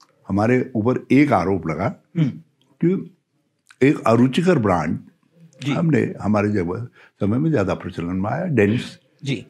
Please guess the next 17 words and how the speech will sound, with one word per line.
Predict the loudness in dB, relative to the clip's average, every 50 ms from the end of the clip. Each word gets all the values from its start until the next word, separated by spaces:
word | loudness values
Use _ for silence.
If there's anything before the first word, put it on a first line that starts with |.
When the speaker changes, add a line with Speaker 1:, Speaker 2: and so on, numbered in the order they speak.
| -20 _ _ _ _ _ _ _ _ _ _ _ _ _ -2 0
Speaker 1:
मगर | 2 2 2
डेनिस | 2 2 2 4 4 2 0 -2 -6 -10 -12 -14 -16 -20 -20 -20 _ _ _ _ _ _ _ _ _ _ _ _ _ _ -2 2
एक | 4 6 8 8
नियम | 8 6 6 6
के | 4 4 2
तहत | 4 4 4 4
बिक | 4 2 2 4
रही | 2 2 2 0
थी, | -2 -6 -12 -20 -20 _ _ _ _ _ -20 -20 -20 -14 -8
और | -6 -4 -2
डेनिस | 2 4 4 6 6 4 2 0 -6 -16 -20 -20 -20 -20 -20 _ _ _ _ _ _ _ _ 0
यदि | 2 4 6 6
इतना | 4 4 4 4
ही | 4 4
खराब | 2 2 2 4 4 4 4
ब्रांड | 2 2 4 2 2
था | 0 0 0 2 2 2 0 -2 -6 -10 _